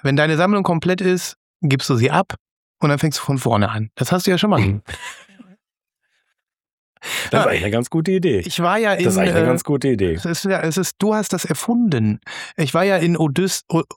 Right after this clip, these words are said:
Speaker 1: Odysseus, The Odyssey, ja, hier der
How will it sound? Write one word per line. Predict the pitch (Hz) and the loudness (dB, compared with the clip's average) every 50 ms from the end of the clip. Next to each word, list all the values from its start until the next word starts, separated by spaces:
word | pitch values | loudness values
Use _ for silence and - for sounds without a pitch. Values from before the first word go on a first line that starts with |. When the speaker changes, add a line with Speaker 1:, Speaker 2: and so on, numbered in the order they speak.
| _ _ | _ _
Speaker 1:
Odysseus, | - 160 160 151 143 175 180 - 208 196 202 214 220 - - 151 | 0 0 2 2 0 0 0 0 0 0 2 0 0 -2 -2 -2
The | 143 143 151 - | -2 -2 0 0
Odyssey, | - 160 170 175 190 - - - 214 214 226 226 208 180 - | 2 2 2 2 0 -2 -2 -2 0 2 2 2 0 0 0
ja, | 156 175 190 | 0 0 0
hier | 185 165 170 180 190 185 | 0 0 0 0 0 0
der | 151 151 151 156 160 165 170 165 160 | 0 0 2 2 2 2 2 0 -2